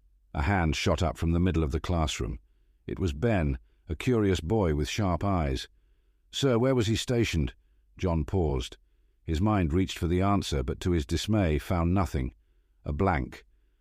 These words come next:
That detail, a detail of his own father, was lost somewhere in the fog of his memory. He felt a sting of embarrassment. "Well, Ben," he started, deftly maneuvering around the missing piece of information,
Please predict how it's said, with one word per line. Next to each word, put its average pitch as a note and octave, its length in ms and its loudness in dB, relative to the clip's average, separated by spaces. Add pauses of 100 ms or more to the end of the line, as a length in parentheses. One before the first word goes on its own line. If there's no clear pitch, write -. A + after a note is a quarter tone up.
(160)
That F#2+ 200 -2
detail, D#2+ 580 0 (300)
a - 60 -6
detail G2+ 380 2
of E2+ 80 2
his E2 120 2
own F#2+ 180 2
father, F2 460 0
was D#2 180 0
lost F#2+ 280 0
somewhere D#2+ 380 0
in D#2+ 120 0
the D#2 60 0
fog F2+ 300 -2
of D2+ 100 -2
his D#2 140 0
memory. F2 440 0 (500)
He A#2 100 -2
felt A#2+ 240 0
a A2+ 60 2
sting A#2+ 320 0
of F#2 80 2
embarrassment. F#2 760 -2 (640)
"Well, A#2 300 0
Ben," E2 320 2 (280)
he C#2+ 120 -4
started, D2+ 500 -2 (340)
deftly G#2 340 0
maneuvering F#2+ 500 2
around F2 260 2
the E2 80 0
missing E2 320 0
piece E2+ 240 -2
of D2+ 100 -2
information, D#2+ 640 0